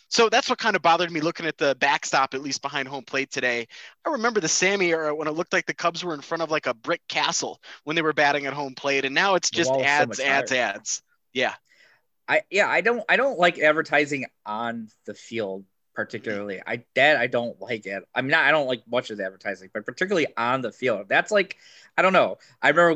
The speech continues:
Speaker 2: once going out there, they, like, uh, they had, like, a fan day and they had let all the fans on the field and a guy took off his shoes and he was like, "This is hallowed ground."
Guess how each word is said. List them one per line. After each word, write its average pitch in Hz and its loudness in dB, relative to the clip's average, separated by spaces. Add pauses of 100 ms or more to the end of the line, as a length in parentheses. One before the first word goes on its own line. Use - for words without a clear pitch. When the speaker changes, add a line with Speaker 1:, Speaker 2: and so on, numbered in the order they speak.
Speaker 2:
once 151 4
going 143 4
out 135 4
there, 120 4
they, 120 2
like, 113 -2
uh, 104 0 (200)
they 123 2
had, 120 2
like, 113 0
a 107 -4
fan 113 -2 (520)
day 110 2
and 107 -4
they 110 -2
had 113 0
let 110 -2
all 110 2
the 110 -2
fans 107 -4
on 104 -4
the 101 -10
field 113 -4 (280)
and 117 0
a 123 0
guy 135 2
took 143 -4
off 123 -4
his 117 -8
shoes 120 -4
and 98 -14
he 107 -8
was 104 -14
like, 107 -4
"This 120 -8
is 117 -12
hallowed 117 0
ground." 104 -4